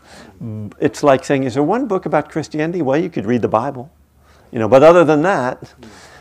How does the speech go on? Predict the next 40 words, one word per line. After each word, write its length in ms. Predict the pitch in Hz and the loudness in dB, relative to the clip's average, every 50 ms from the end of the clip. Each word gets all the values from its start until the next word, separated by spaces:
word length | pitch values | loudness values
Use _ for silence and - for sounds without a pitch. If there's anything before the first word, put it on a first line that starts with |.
| _ _ - | _ _ -6
you 140 | - 165 147 | -2 0 0
know, 140 | 135 131 | 2 2
what's 260 | 131 131 135 170 - - | 4 4 4 4 4 0
Christianity? 800 | - 180 180 170 - 170 151 160 214 220 - - 123 117 113 117 | -2 -2 -2 -2 0 0 0 0 0 -2 -4 -6 -4 0 0 0
I 100 | 120 123 | 0 0
mean, 240 | 131 127 123 131 | -2 -4 -4 0
what's 200 | 127 151 160 - | 0 0 0 0
Buddhism? 580 | - 127 147 214 269 - - - 104 101 - 113 | 2 2 4 4 4 2 -2 -2 -8 -10 -8 -6
There 120 | 123 127 | -6 -4
are 60 | 131 113 | -2 -2
these 220 | 127 123 - - | -4 -4 -4 -8
huge, 460 | - - 160 185 208 196 156 98 - | -8 -6 -4 -2 0 0 0 -2 -4
vast, 640 | - - - - - - 120 143 143 - - - - _ _ _ - _ _ _ _ _ - | -10 -12 -12 -10 -10 -8 -10 -10 -10 -12 -16 -20 -20 _ _ _ -20 _ _ _ _ _ -18
uh, 240 | - - 131 135 - - - _ _ _ _ _ | -12 -6 -6 -6 -6 -6 -12 _ _ _ _ _
things 340 | - - - 175 180 160 104 | -14 -10 -6 -6 -6 -4 -4
that, 180 | 127 123 - - | -6 -6 -6 -6
you 120 | 143 135 | -6 -6
know, 120 | 131 131 131 | -4 -4 -4
they're 180 | 135 135 131 | -4 -4 -6
a 40 | 123 | -6
couple 280 | - - 170 165 165 - | -4 -4 -2 -2 -2 -2
thousand 340 | - 160 151 156 135 135 147 | 0 0 0 0 -2 -2 -2
years 180 | 143 139 123 | -2 -2 0
old, 240 | 175 196 202 190 139 | 0 0 0 0 0
and 120 | 135 127 135 | 0 0 0
then 100 | 135 131 | 2 4
all 160 | 135 143 131 | 4 4 4
the 120 | 147 143 | 4 2
other 140 | 139 123 131 | 0 0 -2
people 280 | - - 175 170 131 120 | -4 -4 -6 -4 -4 -6
that 80 | 117 104 | -6 -6
have 140 | 104 120 | -4 -4
written 180 | 170 208 - 143 | -6 -6 -6 -8
about 320 | 117 104 - 101 101 - | -8 -4 -4 -4 -6 -6
them. 140 | - 110 98 | -10 -12 -14
So 340 | - - 117 107 107 107 104 - - - - - - - - | -10 -8 -4 -4 -4 -4 -4 -8 -16 -20 -20 -20 -20 -16 -6
you, 320 | - 120 131 127 131 147 - - | -2 0 0 2 0 -2 -2 -2
you 220 | 143 131 135 135 | -2 -2 0 0
wanna 280 | 135 151 165 175 180 156 | 0 2 2 2 2 0
make 440 | 139 131 135 135 127 127 - - | 0 2 2 0 0 -2 -6 -16